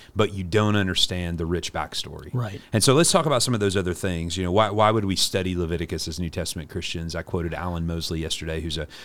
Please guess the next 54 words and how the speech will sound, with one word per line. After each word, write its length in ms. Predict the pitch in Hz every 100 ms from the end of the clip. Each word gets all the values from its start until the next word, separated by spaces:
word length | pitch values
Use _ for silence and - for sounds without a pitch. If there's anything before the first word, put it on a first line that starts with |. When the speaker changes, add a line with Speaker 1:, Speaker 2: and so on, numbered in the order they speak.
| -
Speaker 1:
seminary 440 | - 104 90 85
professor 460 | 82 85 85 76 85
at 80 | 78
one 140 | 82
of 100 | 80
our 160 | 80 78
six 300 | - 87 -
seminaries 500 | 90 82 82 80 80
at 80 |
Southeastern 520 | - 82 - 82 - 82
Baptist 320 | 82 76 -
Theological 400 | 82 82 80 87
Seminary. 440 | - 87 80 80
And 100 | 85
so 200 | - 98 82 - - -
remember 300 | 110 110 170
that 140 | 160 117
Leviticus, 500 | 117 101 123 160 - -
Leviticus 640 | 107 117 110 143 139 139 -
describes 540 | 104 - 110 104 92
the, 140 | 90 98
the 200 | 101 95
entire 480 | 85 - 123 123
religious 580 | 120 104 92 98 98 90
system 400 | - 98 - 85
of 120 | 85 73
ancient 360 | 87 82 73
Israel. 440 | 80 73 67 67 82 -
Speaker 2:
Yep. 140 | 131 -
Speaker 1:
So 200 | 107 92
if 100 | 80
we 200 | 101 143
wanna 300 | 135 127 107
understand 600 | 98 92 - 101 95 82
how 400 | - 98 95 95
all 360 | 73 101 123 110
of 140 | 87
this 140 | 95 -
stuff 220 | - 92
in 60 | 90
the 80 |
Old 120 | 82 82
Testament 340 | 82 - 80
works, 240 | 85 78 -
we 100 | 90
really 260 | 90 85
need 160 | 80 71
to 60 | 76
understand 400 | 76 - 73 76
Leviticus. 580 | 78 78 - - - -
Speaker 2:
Right. 200 | 170 147
Well, 120 | 170
it 160 | 165 -
ti-, 140 | 170